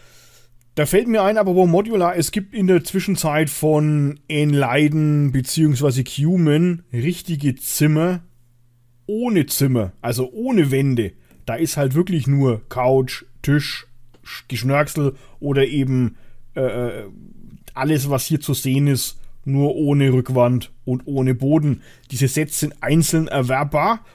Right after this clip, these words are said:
und können jedes Modular beliebig erweitern oder verbessern oder was auch immer. Das Schöne ist, wenn man sich diese Sets ein bisschen genauer anschaut, kann man sie nachbauen, ohne sie großartig kaufen zu müssen, wenn man die richtigen Steine hat.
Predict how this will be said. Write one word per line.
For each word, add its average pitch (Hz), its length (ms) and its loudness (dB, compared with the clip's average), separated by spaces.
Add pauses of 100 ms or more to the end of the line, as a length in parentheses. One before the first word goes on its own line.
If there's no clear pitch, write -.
(120)
und 151 280 2
können 143 380 2
jedes 127 340 2
Modular 120 680 2 (220)
beliebig 123 560 0
erweitern 123 640 0 (320)
oder 123 260 -4
verbessern 120 640 -6 (100)
oder 160 540 2
was 143 240 -4
auch 135 120 -2
immer. 117 260 -4 (280)
Das 156 120 -2
Schöne 196 320 2
ist, 180 260 -6 (240)
wenn 131 120 -2
man 156 100 4
sich 165 180 0
diese 143 220 -4
Sets 147 280 -4
ein 139 100 -2
bisschen 143 360 -2
genauer 131 400 2
anschaut, 131 500 0 (320)
kann 185 180 -4
man 226 140 0
sie 190 120 2
nachbauen, 156 880 0
ohne 165 400 4
sie 135 200 -2
großartig 131 640 -4
kaufen 135 400 -2
zu 147 140 0
müssen, 147 440 2 (380)
wenn 123 200 2
man 131 160 2
die 127 140 0
richtigen 127 400 0
Steine 120 460 -2
hat. 101 220 -12